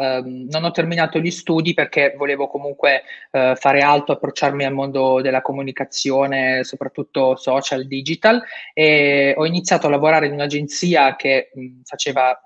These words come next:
viral marketing ai tempi, eh, quindi comunque il mondo dei social lo masticavo. Ho fatto un master executive al Politecnico di Milano in startup perché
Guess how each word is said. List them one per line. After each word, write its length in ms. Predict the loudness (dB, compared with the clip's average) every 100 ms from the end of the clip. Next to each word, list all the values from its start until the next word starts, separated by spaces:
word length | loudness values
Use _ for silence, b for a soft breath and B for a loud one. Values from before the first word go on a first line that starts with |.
| -6
viral 380 | 0 0 0 -2
marketing 540 | -4 -4 -6 -10 -6
ai 120 | -6 -4
tempi, 460 | -10 -8 -2 -2 B B B -4
eh, 200 | -2 -2
quindi 280 | -4 -6 -4
comunque 580 | -4 -2 -2 2 2 2
il 180 | 0
mondo 240 | -4 -4 -2
dei 160 | -4
social 680 | -2 -4 -2 -2 -2 -2 -2
lo 120 | -4
masticavo. 680 | -6 -8 -6 -2 2 4 4
Ho 160 | 2 2
fatto 560 | 2 0 2 2 2 0
un 100 | -2
master 340 | -2 -4 -6
executive 640 | -6 -6 -6 -6 -8 -6 -4 -4 -6 -14
al 180 | -14 -10
Politecnico 600 | -8 -4 -6 -8 -8 -6
di 100 | -6
Milano 320 | -2 0 0
in 80 | -4
startup 640 | -4 -4 0 2 2 0
perché 380 | -8 -2 0 0